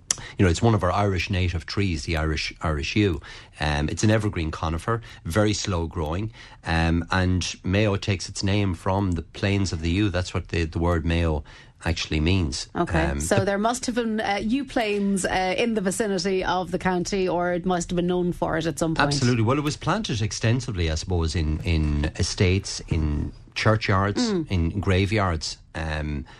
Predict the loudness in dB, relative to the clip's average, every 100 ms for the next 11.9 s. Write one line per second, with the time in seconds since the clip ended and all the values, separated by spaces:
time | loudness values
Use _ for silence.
0 | -8 0 2 0 -2 -2 -2 -4 -2 0
1 | 0 0 0 -2 -4 -4 0 2 2 0
2 | -2 -2 -2 -6 -2 2 2 2 0 0
3 | -2 -2 -2 0 -2 -4 -2 -2 -2 -4
4 | -4 -10 -14 -18 -2 -2 2 2 4 2
5 | 0 2 2 2 -2 -2 0 0 0 -2
6 | -10 -6 0 2 4 2 2 2 2 2
7 | 0 0 0 -4 -4 -4 -2 -2 -4 -10
8 | -18 -18 -4 2 4 2 2 2 2 0
9 | 0 0 -2 -4 -6 -8 -6 -2 0 0
10 | -2 0 0 0 -2 0 -2 0 -2 -4
11 | -4 -2 -2 -2 0 0 0 -4